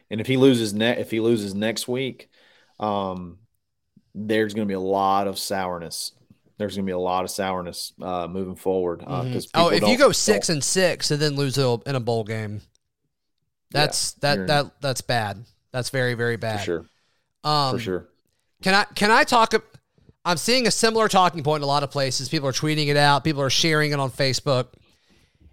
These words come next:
Speaker 2: And it kinda ticks me off just because I think it's ridiculous. Can we talk about this
Speaker 1: I know
Speaker 2: just
Speaker 1: where
Speaker 2: for a
Speaker 1: you're,
Speaker 2: second?
Speaker 1: I know, I, I think I know where you're
Speaker 2: Do
Speaker 1: going
Speaker 2: you?
Speaker 1: with it. We go.
Speaker 2: Gosh,
Speaker 1: Yeah.
Speaker 2: we're so in sync. It's crazy.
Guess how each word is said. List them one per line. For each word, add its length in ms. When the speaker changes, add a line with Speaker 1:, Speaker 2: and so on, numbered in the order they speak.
Speaker 2:
And 140
it 200
kinda 320
ticks 400
me 160
off 460
just 200
because 200
I 80
think 180
it's 120
ridiculous. 680
Can 120
we 80
talk 220
about 120
this 120
Speaker 1:
I 20
know 0
Speaker 2:
just 140
Speaker 1:
where 40
Speaker 2:
for 60
a 20
Speaker 1:
you're, 60
Speaker 2:
second? 340
Speaker 1:
I 60
know, 300
I, 380
I 40
think 180
I 40
know 100
where 120
you're 80
Speaker 2:
Do 100
Speaker 1:
going 120
Speaker 2:
you? 140
Speaker 1:
with 100
it. 140
We 120
go. 180
Speaker 2:
Gosh, 180
Speaker 1:
Yeah. 100
Speaker 2:
we're 80
so 220
in 80
sync. 260
It's 120
crazy. 360